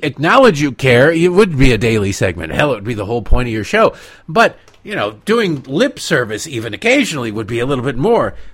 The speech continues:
certainly less hypocritical, but they don't. They don't care.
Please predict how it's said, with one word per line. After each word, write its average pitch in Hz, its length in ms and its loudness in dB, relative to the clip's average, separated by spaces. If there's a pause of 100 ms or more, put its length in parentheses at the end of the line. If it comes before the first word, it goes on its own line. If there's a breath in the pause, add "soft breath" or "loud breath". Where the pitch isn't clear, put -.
certainly 170 400 -2
less 143 240 0
hypocritical, 156 560 0
but 110 120 -10
they 120 120 -8
don't. 113 240 -6 (200)
They - 120 -18
don't 76 220 -14
care. 87 420 -14